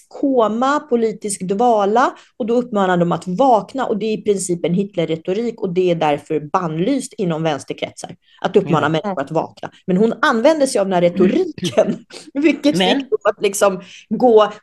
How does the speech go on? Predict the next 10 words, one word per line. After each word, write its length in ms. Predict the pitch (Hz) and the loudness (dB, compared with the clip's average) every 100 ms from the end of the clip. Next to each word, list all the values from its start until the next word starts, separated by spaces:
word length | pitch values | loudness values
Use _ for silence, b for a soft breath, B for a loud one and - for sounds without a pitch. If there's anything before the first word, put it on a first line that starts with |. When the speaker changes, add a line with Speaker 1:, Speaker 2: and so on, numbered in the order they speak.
| - - | -20 0
Speaker 1:
full 420 | 311 302 302 285 277 - 180 | 4 6 6 6 4 2 2
drev 560 | 277 262 254 247 226 - | 4 4 4 4 4 -2
mot 320 | 214 208 190 - | -2 -4 -4 -4
Carola, 580 | 208 214 185 180 180 | 0 2 4 4 2
och 220 | - 190 - | 0 -6 -10
hon, 360 | 165 202 180 185 180 B B - | 0 0 2 -2 -6 B B -2
eh, 340 | 180 175 175 | 2 2 4
liksom, 580 | 180 180 180 180 175 190 | 2 2 2 2 -2 -2
blev 380 | 208 185 170 - | 4 4 4 -6
skärrad 520 | - 359 311 262 | -4 0 2 2